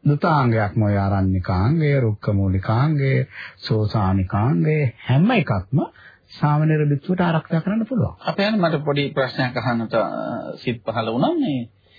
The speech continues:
Speaker 2: දැන් ඔය දෙපට සිවුර, අ, අනුදැන වදාරීමේදී, අ, බුදුරජාණන් වහන්සේ එලිමහානේ ඉඳලා, අ, සීතලට ඔරොත්තු දෙන ස්වභාවය ගැන බලලා, අ,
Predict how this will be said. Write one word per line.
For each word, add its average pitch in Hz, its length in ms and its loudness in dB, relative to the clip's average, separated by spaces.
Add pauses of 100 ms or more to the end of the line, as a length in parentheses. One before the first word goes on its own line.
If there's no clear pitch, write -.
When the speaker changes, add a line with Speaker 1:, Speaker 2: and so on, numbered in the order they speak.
(220)
Speaker 2:
දැන් 165 160 0
ඔය 160 140 2 (1040)
දෙපට 208 400 -2
සිවුර, 202 300 2
අ, - 520 -4 (500)
අනුදැන 139 380 0
වදාරීමේදී, 123 1000 -2 (680)
අ, 110 80 -4 (300)
බුදුරජාණන් 123 640 -2
වහන්සේ 120 560 -4 (120)
එලිමහානේ 110 680 -4
ඉඳලා, 104 400 -2 (840)
අ, 104 100 -2 (280)
සීතලට 143 640 -2
ඔරොත්තු 113 400 -2
දෙන 107 200 -4
ස්වභාවය 104 600 -4
ගැන 98 240 -8
බලලා, 101 420 -6 (580)
අ, - 100 -6